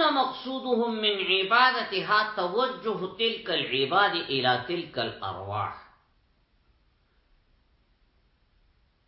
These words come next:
وَلَا الشِّيَعَ الَّتِي جَعَلُوا التَّمَاثِيلَ صُوَرًا لَهُمْ. حافظ ابن قیم،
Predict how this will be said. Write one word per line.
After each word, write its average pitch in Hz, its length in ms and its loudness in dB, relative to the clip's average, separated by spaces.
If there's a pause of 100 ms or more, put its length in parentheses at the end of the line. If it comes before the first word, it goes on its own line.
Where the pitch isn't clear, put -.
(480)
وَلَا 170 320 2
الشِّيَعَ 269 560 2
الَّتِي 226 500 0
جَعَلُوا 185 440 2
التَّمَاثِيلَ 175 920 -2 (140)
صُوَرًا 165 400 0
لَهُمْ. 110 680 -4 (3250)
حافظ 185 420 -4
ابن 208 340 -2
قیم، 247 720 0